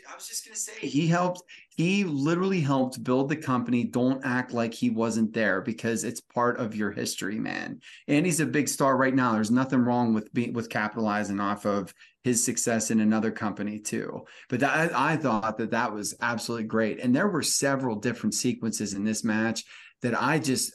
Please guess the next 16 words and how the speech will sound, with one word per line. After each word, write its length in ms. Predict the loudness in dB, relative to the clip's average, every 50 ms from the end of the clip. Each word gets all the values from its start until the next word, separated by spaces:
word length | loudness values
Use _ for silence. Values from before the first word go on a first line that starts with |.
| -6 -2
I 180 | -2 0 0 0
was 220 | 0 -2 -4 -6
blown 340 | -4 0 2 2 4 4 4
away, 300 | 2 2 2 0 0 0
man. 320 | 0 0 0 -2 -4 -2
I 240 | -2 0 0 0 0
thought 320 | 0 0 -2 -2 -2 -4
that 160 | -6 -8 -4 -2
this 240 | -2 -2 -2 -4
was 240 | -4 -6 -6 -6 -6
so 400 | -6 -6 -4 -4 0 0 2 2
well 260 | 2 2 2 0 0
worked. 360 | 0 0 0 0 0 0 0 -2
Sammy 360 | 0 0 2 2 2 2 2
Guevara 560 | 0 0 -2 -2 0 2 2 2 4 2 2
is 420 | 0 0 0 0 0 0 -2 -4